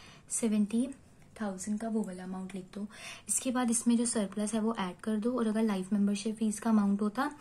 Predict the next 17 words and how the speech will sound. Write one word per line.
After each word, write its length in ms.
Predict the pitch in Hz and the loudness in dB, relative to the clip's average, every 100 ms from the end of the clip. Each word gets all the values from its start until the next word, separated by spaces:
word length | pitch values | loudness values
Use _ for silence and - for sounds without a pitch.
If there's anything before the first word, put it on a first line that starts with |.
| - - - | -18 -20 -2
तो 80 | 240 | 2
वो 140 | 214 208 | 4 4
भी 120 | 226 | 4
इसी 200 | 220 214 | 4 2
में 100 | 208 | 4
ही 80 | 202 | 2
ऐड 140 | 175 | -2
हो 60 | 165 | -8
जाता, 360 | 170 165 - 196 - - - | -12 -12 -14 -14 -16 -20 -6
तो 60 | 226 | 2
दोनों 220 | 226 214 | 6 6
को 120 | 220 233 | 4 2
ऐड 160 | 208 | 0
करके 300 | - 208 240 | -2 -2 0
वन 300 | 226 208 208 | 0 2 2
टू 300 | 214 226 220 214 | 2 0 -2 -2
एट 360 | 196 247 - | -2 -2 -4